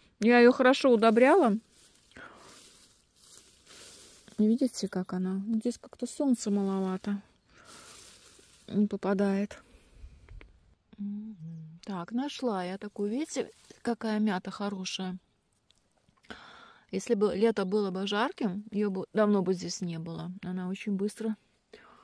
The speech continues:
высыхает. Сейчас я ее срежу. Здесь довольно много. Так, Эльза, посмотри, схватит нам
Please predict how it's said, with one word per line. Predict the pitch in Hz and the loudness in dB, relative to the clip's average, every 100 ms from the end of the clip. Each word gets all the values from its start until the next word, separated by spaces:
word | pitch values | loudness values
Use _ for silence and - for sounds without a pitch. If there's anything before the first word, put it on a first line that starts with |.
| - _ _ _ _ _ _ | -20 _ _ _ _ _ _
высыхает. | 220 214 214 - 185 175 180 - - - _ _ _ _ - | -10 -8 -8 -8 -8 -8 -10 -12 -20 -20 _ _ _ _ -20
Сейчас | - - 196 - | -14 -8 -8 -4
я | 196 | -2
ее | 190 185 | -2 -2
срежу. | - 208 254 269 269 _ _ _ _ _ _ _ - | -4 -4 -2 -6 -10 _ _ _ _ _ _ _ -8
Здесь | 214 202 202 | -6 -4 -4
довольно | 208 208 208 214 | -2 0 2 2
много. | 208 190 170 170 185 _ _ _ _ _ _ _ _ _ _ _ _ _ | 2 0 -2 -6 -8 _ _ _ _ _ _ _ _ _ _ _ _ _
Так, | 202 - | -20 -14
Эльза, | 233 226 226 | -8 -6 -8
посмотри, | 240 - 254 277 226 | -8 0 0 2 0
схватит | - 233 277 - 440 | 0 4 4 6 4
нам | 339 226 226 | 4 4 2